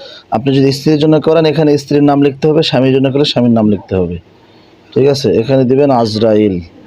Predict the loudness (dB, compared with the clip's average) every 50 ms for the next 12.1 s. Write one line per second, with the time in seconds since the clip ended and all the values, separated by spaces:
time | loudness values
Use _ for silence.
0 | -20 -20 -20 -20 -20 -20 -20 -20 -20 -20 -20 -20 -20 -20 -20 -20 -20 -20 -20 -20
1 | -20 -20 -20 -20 -20 -20 -20 -20 -20 -20 -20 -20 -20 _ _ -20 -20 -20 -20 -20
2 | -20 -18 -18 -16 -16 -18 -20 -20 -18 -16 -10 -6 -2 0 0 0 0 0 -2 -2
3 | -4 -6 -10 _ _ _ _ _ -20 -20 -20 -20 -20 -20 _ -20 -20 -20 -20 _
4 | _ _ _ _ -20 -16 -10 -8 -8 -8 -6 -4 -2 0 0 0 0 0 0 0
5 | -2 -2 -6 -8 _ _ _ _ -20 -20 -20 _ _ _ _ _ -20 -20 -20 -20
6 | _ _ -20 -20 -20 -20 -20 -20 -20 -20 -20 -20 -20 -20 _ _ _ -20 -20 -20
7 | -20 -20 -20 -20 -20 -20 -20 -20 -20 -20 -20 -20 -20 -20 -20 -20 -20 -20 -20 -20
8 | _ -20 -20 -20 -20 _ _ -20 -20 _ _ _ _ -4 -2 -2 -2 -2 -4 -8
9 | -12 -14 -14 -14 -12 -12 -14 -16 -18 -20 -20 -20 -20 _ _ -20 _ _ _ _
10 | _ _ _ _ -20 _ _ -20 -20 -20 -20 _ _ -20 -20 -20 -20 -20 -20 -20
11 | _ _ _ -20 _ _ -20 -20 -20 -20 _ _ _ -12 -6 -2 -2 -2 -2 -2
12 | -4 -6